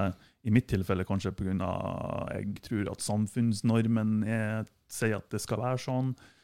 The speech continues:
Ehm, det vet man jo ikke. Ehm, og nå skulle jeg se noe, så glemte jeg det bort. Jeg tenkte bare på gresset er grønnere.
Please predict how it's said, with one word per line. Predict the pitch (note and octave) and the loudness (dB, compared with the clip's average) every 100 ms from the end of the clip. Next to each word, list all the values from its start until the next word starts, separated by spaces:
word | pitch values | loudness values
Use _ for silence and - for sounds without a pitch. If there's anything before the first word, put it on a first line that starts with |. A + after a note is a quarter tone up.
| _ _ | _ _
Ehm, | - G2 G2 F#2+ G2 G2 G#2 G#2+ A2 - C#2 B1+ - A2+ A2+ - C3+ A2 C3 | -4 0 0 0 0 0 0 -2 -4 -8 -14 -16 -20 -20 -20 -16 -16 -16 -8
det | C3 C3+ | 4 8
vet | D#3+ - | 8 6
man | F#2+ | 0
jo | F#2 F#2 | 0 -2
ikke. | G#2 F#2+ - - | -4 -4 -8 -12
Ehm, | G#2+ G#2+ G#2 G#2 A2 - _ _ _ _ _ _ - | -4 0 2 2 0 -4 _ _ _ _ _ _ 0
og | A#2 A2 A2+ A2 | 4 6 4 0
nå | B2 | -4
skulle | - C3 | 0 -2
jeg | - | 0
se | C3 | -4
noe, | F#2 | -4
så | G2 A#2 | -8 -6
glemte | A#2+ B2+ G2+ | -4 -2 -2
jeg | |
det | A2 | -4
bort. | A2+ | -2
Jeg | A2+ - | -4 2
tenkte | C3+ G#2+ | 2 4
bare | A2+ B2+ A2 | 6 6 4
på | G#2+ | 0
gresset | G#2+ A2 G#2 | -2 -2 -2
er | G2 | -2
grønnere. | G#2+ B2+ | 0 -2